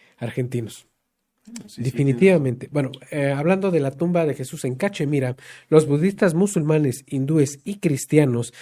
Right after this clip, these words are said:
Speaker 1: veneran hoy en día en Cachemira la tumba de un santo profeta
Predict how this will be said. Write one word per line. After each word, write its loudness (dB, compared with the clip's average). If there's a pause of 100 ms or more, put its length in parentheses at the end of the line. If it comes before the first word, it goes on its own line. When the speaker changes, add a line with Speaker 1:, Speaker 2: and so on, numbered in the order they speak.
(180)
Speaker 1:
veneran 6
hoy 2
en 4
día 4
en 4
Cachemira 0
la -2
tumba 0
de 2
un 0
santo -2
profeta -2